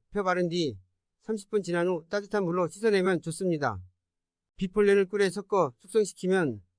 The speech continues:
알갱이가 거의 녹은 것과 같은 형태가 되기 때문에 비폴렌 분쇄가 어려울 땐 굴과 비폴렌을 섞어 며칠 숙성한 것을 사용해도 무방합니다. 버라분 부작용. 알레르기 반응. 버라분은 꽃가루로 만들어지다 보니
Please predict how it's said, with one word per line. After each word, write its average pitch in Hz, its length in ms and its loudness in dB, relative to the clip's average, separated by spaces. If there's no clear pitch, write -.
알갱이가 170 720 2
거의 190 220 4
녹은 175 240 0
것과 165 420 4
같은 165 260 -6
형태가 190 360 -2
되기 180 240 -6
때문에 170 520 0
비폴렌 196 440 0
분쇄가 170 500 2
어려울 170 280 0
땐 165 320 -2
굴과 180 280 0
비폴렌을 185 580 -2
섞어 180 440 -4
며칠 175 360 -4
숙성한 196 360 0
것을 175 260 -4
사용해도 180 600 0
무방합니다. 151 680 0
버라분 190 380 4
부작용. 165 500 2
알레르기 196 460 2
반응. 180 260 0
버라분은 170 640 -2
꽃가루로 214 420 -2
만들어지다 180 540 -2
보니 165 440 0